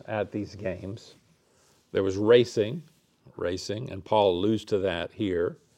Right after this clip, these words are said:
Wrestling, <clears throat> jumping, boxing, he alludes to that one. Hurling the javelin and throwing the discus. Those were the six basic events. Uh, I say here, the primary point of Paul's illustrations from the games is the imperative of verse twenty-four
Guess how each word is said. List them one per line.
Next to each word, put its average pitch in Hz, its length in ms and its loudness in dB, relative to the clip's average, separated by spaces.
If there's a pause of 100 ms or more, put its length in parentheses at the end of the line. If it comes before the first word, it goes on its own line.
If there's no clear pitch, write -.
(420)
Wrestling, 123 640 4 (160)
<clears throat> 135 640 4
jumping, 117 580 4 (420)
boxing, 117 720 2 (160)
he - 120 -6
alludes 101 380 -2
to 104 120 -4
that 104 360 -2
one. 98 260 -8 (1300)
Hurling 147 440 12
the 120 80 0
javelin 117 600 6
and 104 180 -6
throwing 110 300 4
the 98 60 0
discus. - 580 -2 (140)
Those 98 280 -4
were 92 60 -14
the 90 100 -6
six - 460 -6
basic 92 480 -6
events. 95 560 -6 (1500)
Uh, 117 280 6
I 131 100 4
say 185 220 10
here, 175 160 12
the 139 80 12
primary 208 400 6
point 151 320 6
of 113 80 0
Paul's 151 320 10
illustrations 139 680 4
from 117 180 -2
the 104 60 0
games 110 580 0
is 123 220 -2
the 110 120 -2
imperative 123 640 4
of 98 120 4
verse 117 240 6
twenty-four 110 800 0